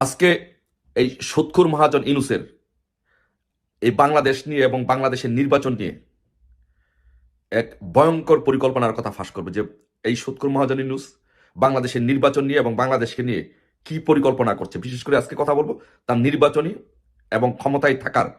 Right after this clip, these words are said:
যে ভয়ঙ্কর পরিকল্পনা, সেই পরিকল্পনা নিয়ে। So, সেই ভয়ঙ্কর পরিকল্পনার মধ্যে সুৎখুর মহাজন ইউনূসের প্রথম প্ল্যান হচ্ছে যে প্রথম ধাপে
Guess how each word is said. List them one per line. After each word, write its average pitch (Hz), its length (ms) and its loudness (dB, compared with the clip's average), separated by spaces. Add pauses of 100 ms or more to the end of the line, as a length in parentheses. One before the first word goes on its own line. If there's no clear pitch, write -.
(300)
যে 107 120 -2
ভয়ঙ্কর 135 480 0
পরিকল্পনা, 120 520 -2 (220)
সেই 117 160 -2
পরিকল্পনা 101 500 -2
নিয়ে। 85 220 -10 (800)
So, 120 120 -2
সেই 151 160 0
ভয়ঙ্কর 139 400 4
পরিকল্পনার 156 500 2
মধ্যে 143 260 2 (1000)
সুৎখুর 139 340 -4
মহাজন 147 280 2
ইউনূসের 143 280 -2
প্রথম 151 320 -4
প্ল্যান 147 280 2
হচ্ছে 156 260 -6 (580)
যে 117 120 -2
প্রথম 104 420 -2
ধাপে - 260 -2